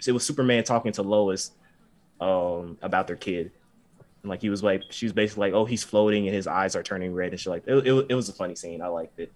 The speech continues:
Uh, but yeah, that was, uh,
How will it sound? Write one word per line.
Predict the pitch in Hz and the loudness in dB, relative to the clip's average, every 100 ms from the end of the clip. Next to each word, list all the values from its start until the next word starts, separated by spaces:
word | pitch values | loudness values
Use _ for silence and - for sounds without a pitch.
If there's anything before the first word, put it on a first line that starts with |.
| - - - _ - | -20 -20 -20 _ -8
Uh, | 85 85 85 85 95 _ _ _ _ _ _ _ _ - | -4 -2 -4 -6 -8 _ _ _ _ _ _ _ _ -2
but | 127 | 4
yeah, | 120 | 6
that | 127 | 8
was, | 131 120 | 6 6
uh, | 117 113 107 | 8 8 8